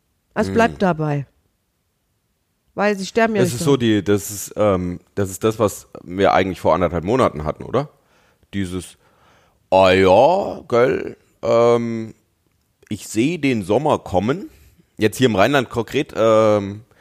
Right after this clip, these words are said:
Speaker 2: spezifisch ist es ein bisschen verregnet noch <laughs> gerade.
Speaker 1: Das stimmt.
Speaker 2: Dann ist der Sommer, der Sommer ist sehr in Gedanken und in diesen großen Bildern von Sandstränden und,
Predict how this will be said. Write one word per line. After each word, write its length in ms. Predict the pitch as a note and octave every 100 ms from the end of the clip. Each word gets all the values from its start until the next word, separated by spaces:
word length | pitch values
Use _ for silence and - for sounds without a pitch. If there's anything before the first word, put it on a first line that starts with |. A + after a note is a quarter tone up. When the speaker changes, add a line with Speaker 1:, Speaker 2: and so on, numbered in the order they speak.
| _
Speaker 2:
spezifisch 880 | - A#2+ A2+ C#3+ D3 C#3+ - - - _ _ -
ist 120 | A#2
es 140 | G#2+ -
ein 220 | G#3 D#3+
bisschen 340 | - - B2
verregnet 540 | - F2 F2+ - D#3 D3
noch 220 | D#3 -
<laughs> 20 |
gerade. 360 | - C3 F3 D#3+ - - - _ _ _ _ _ _ -
Speaker 1:
Das 180 | G#3 -
stimmt. 300 | A2 B2 G#2
Speaker 2:
Dann 80 |
ist 180 | G#2+ -
der 100 | A2
Sommer, 320 | G2+ A2 B2 - - - - -
der 100 | G#2
Sommer 300 | G2 C3 B2+
ist 300 | F2+ - - F2
sehr 440 | E2 G#2 C#3 B2+
in 120 | G#2
Gedanken 560 | G2 G2 G#2+ B2+ - G#2 - - -
und 160 | G#2 G2+
in 120 | F#2+
diesen 220 | F#2+ G#2
großen 520 | F#2 G#2 B2+ - G#2
Bildern 460 | F2+ A2 A#2 G2+ F#2+
von 220 | - F#2
Sandstränden 1040 | F#2 G#2+ A2 - G2 G2+ A2 - G2 G2+ F#2+
und, 340 | - E2